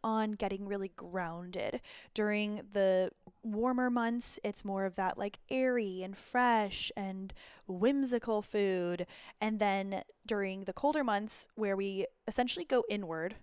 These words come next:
unless you're listening in Australia, then you're doing the fresh foods, but these are still gonna be bomb recipes. But if you're in the U S, things are getting colder, or Canada, and things are getting colder, we tend to typically go inward. And we,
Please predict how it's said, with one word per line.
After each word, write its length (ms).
unless 200
you're 100
listening 280
in 40
Australia, 500
then 120
you're 120
doing 200
the 80
fresh 260
foods, 220
but 120
these 160
are 40
still 240
gonna 160
be 100
bomb 300
recipes. 400
But 120
if 120
you're 120
in 100
the 80
U 160
S, 500
things 220
are 80
getting 180
colder, 320
or 60
Canada, 420
and 200
things 200
are 60
getting 160
colder, 460
we 600
tend 320
to 120
typically 420
go 240
inward. 460
And 420
we, 480